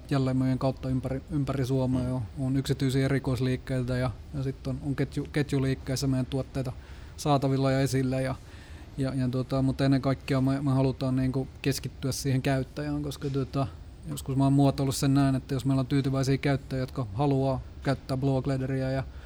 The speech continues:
Speaker 1: ja, ja, tota, kaiken lisäksi ne on niinku mukavat ja hyvät päällä, ne ylpeydellä kantaa niitä, niin, niin kyllä meillä sit on tyytyväisiä jälleenmyyjiä, koska sit se tarkoittaa sitten, että kauppakin käy.
Speaker 2: Mm.
Speaker 1: Että, että, tota,
Speaker 2: Siitähän siinä on loppupeleissä kyse.
Speaker 1: No ju-, juuripa,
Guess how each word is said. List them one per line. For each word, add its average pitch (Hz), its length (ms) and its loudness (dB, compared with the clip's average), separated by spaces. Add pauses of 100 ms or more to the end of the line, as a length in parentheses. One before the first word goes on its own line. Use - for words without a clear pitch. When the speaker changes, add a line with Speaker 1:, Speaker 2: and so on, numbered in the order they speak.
(240)
Speaker 1:
ja, 131 140 -2
ja, 127 120 -2
tota, 127 420 0
kaiken 131 280 -2
lisäksi 127 300 0
ne 131 60 2
on 127 80 2
niinku 127 300 0
mukavat 139 360 0
ja 135 80 2
hyvät 135 260 0
päällä, 139 280 2
ne 135 80 4
ylpeydellä 131 440 0
kantaa 131 420 0
niitä, 127 260 0
niin, 127 120 0 (480)
niin 135 260 -2
kyllä 135 120 0
meillä 131 200 4
sit 135 180 0
on 135 100 2
tyytyväisiä 139 560 4
jälleenmyyjiä, 123 540 2
koska 123 220 -4
sit 117 100 -2
se 131 60 -4
tarkoittaa 127 360 -2
sitten, 135 140 -2
että - 100 -6
kauppakin 123 460 0
käy. 131 180 -6
Speaker 2:
Mm. 101 160 -2
Speaker 1:
Että, 85 160 -8 (120)
että, 131 160 -4
tota, 127 360 -4
Speaker 2:
Siitähän 82 340 -2
siinä 92 140 -4
on 87 60 -4
loppupeleissä 87 440 -6
kyse. 85 220 -4
Speaker 1:
No 180 140 4
ju-, 180 100 8 (100)
juuripa, 170 320 8